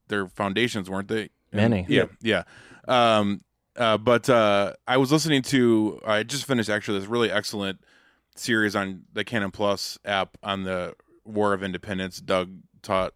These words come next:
Speaker 1: a bunch of those and Steve Wilkins. And, uh, but one of the things, I don't remember who, who was teaching and which lesson it was, but, uh, they were saying that, like, during the War of Independence, they, they, and this is literally the reverse of what I would have thought.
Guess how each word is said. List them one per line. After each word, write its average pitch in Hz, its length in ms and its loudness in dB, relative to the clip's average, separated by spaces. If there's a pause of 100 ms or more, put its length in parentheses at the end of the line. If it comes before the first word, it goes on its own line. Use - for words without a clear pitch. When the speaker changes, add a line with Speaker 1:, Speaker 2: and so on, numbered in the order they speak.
(120)
Speaker 1:
a 104 80 -12
bunch 98 240 -6
of 92 60 -12
those 92 220 -6
and 87 220 -12
Steve 90 260 -12
Wilkins. 92 460 -8
And, 87 180 -12 (560)
uh, 95 360 0 (100)
but 117 180 0
one 131 220 2
of 127 80 2
the 113 120 2
things, 110 420 -4
I 120 100 -2
don't 131 80 0
remember 113 240 0
who, 98 260 -6 (140)
who 104 100 -10
was 98 200 -6
teaching 95 320 -6
and 87 220 -10
which 101 260 -10
lesson 104 300 -2
it 85 100 -8
was, 92 180 -6
but, 92 220 -8 (580)
uh, 98 380 0
they 113 200 -2
were 117 120 0
saying 131 340 0
that, 107 240 -2
like, 104 220 -6
during 120 260 2
the 110 80 0
War 107 240 0
of 98 100 -4
Independence, 104 540 -8
they, 95 280 -8 (460)
they, 104 220 -4
and 101 340 -2
this 151 140 2
is 135 160 -4 (100)
literally 135 340 2
the 117 120 2
reverse 107 540 -2
of 92 100 -8
what 95 220 -6
I 98 260 -4
would 98 240 -10
have 92 140 -12
thought. 104 280 -4